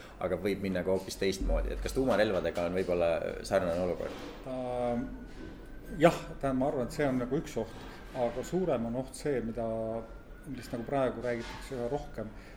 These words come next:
Speaker 2: on see, kuidas, ähm, me tegelikult ei kontrolli enam seda infotehnoloogilist süsteemi, mis on relvade ümber. Ja, no mis algab, äh, selle eelhoiatussüsteemide ja radaritega ja lõpe-,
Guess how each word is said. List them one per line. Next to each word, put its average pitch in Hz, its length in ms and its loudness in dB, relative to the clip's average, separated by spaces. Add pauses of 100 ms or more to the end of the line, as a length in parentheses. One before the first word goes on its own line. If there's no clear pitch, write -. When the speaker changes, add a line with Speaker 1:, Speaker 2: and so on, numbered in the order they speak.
(100)
Speaker 2:
on 120 160 -8
see, 135 160 0
kuidas, 117 480 -2
ähm, 113 220 -2 (680)
me 120 320 -2
tegelikult 160 480 -2
ei 117 60 -6
kontrolli 123 560 0 (100)
enam 117 260 0
seda 117 280 -6 (420)
infotehnoloogilist 120 960 -2
süsteemi, 120 560 2
mis 113 220 -6
on 117 100 -2
relvade 110 400 0
ümber. 107 300 -6 (400)
Ja, 117 160 -6 (180)
no 117 80 -4
mis 123 160 -2
algab, 123 380 0 (100)
äh, 117 220 -2 (840)
selle 113 380 -6 (340)
eelhoiatussüsteemide 127 1300 4
ja 120 100 2
radaritega 110 640 0 (720)
ja 117 160 0 (800)
lõpe-, 135 240 -2